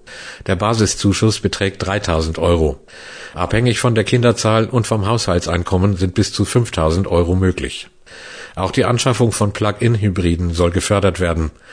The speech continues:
Das Programm soll schnellstmöglich starten, vorausgesetzt, dass die E U zustimmt. Unabhängig davon hat der Bund die Steuerbefreiung für reine Elektroautos um fünf Jahre verlängert.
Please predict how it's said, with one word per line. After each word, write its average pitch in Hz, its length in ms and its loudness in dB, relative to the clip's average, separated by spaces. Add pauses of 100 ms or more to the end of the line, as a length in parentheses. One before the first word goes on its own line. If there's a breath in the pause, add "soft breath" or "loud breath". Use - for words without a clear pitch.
(300 loud breath)
Das 92 160 -2
Programm 95 460 0
soll 98 200 2
schnellstmöglich 98 720 0
starten, 104 420 0 (340 loud breath)
vorausgesetzt, 98 920 -2
dass 92 100 2
die 98 280 2
E 87 60 -4
U 107 180 2
zustimmt. - 800 -4 (520 loud breath)
Unabhängig 123 520 2
davon 135 340 0
hat 131 140 0
der 104 60 2
Bund 123 260 2
die 110 80 2
Steuerbefreiung 110 800 2
für 92 180 0
reine 104 260 0
Elektroautos 95 840 2
um 95 100 0
fünf 117 300 0
Jahre 87 240 2
verlängert. 101 520 -2